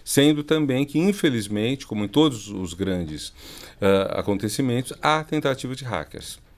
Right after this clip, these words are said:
Isso é uma coisa que a gente tem que saber, existe no universo da informática o tempo todo.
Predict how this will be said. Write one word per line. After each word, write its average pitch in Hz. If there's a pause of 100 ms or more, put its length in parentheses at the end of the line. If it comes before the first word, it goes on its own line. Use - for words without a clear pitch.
Isso 110
é 131
uma 127
coisa 123
que 127
a 127
gente 120
tem 135
que 147
saber, 110 (260)
existe 120
no 135
universo 107
da 104
informática 107
o 135
tempo 123
todo. 73